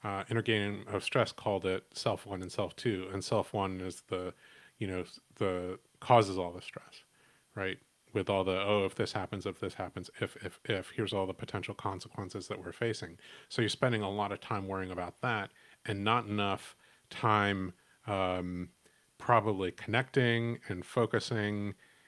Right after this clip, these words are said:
and in downtime, um, you know, to, in the Healthy Mind Platter model, you know, which kinda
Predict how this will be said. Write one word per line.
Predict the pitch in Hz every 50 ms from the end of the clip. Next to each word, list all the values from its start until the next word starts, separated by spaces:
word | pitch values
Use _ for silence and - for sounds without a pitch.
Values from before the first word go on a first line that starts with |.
| - - -
and | 101 95 95
in | 101 101 104 95
downtime, | - 104 101 104 110 110 104 - 107 95 90 90 90 90 87 90 90 90 _ _ _ _ _ _ _ _ - -
um, | 95 92 92 92 90 90 90 92 90 - - _
you | - 123 104
know, | 95 92 90 92 92 - - -
to, | - - 95 90 90 - _ -
in | 117 101
the | 95 87
Healthy | 98 98 - -
Mind | 92 98 107 117 113 - -
Platter | 95 90 90 92 87
model, | 87 87 87 87 87 87 87 87 _ _ - - - _ _ -
you | 107 98
know, | 95 92 90 90 95 - - _ _ -
which | 117 104 98 92 - - -
kinda | - - 104 95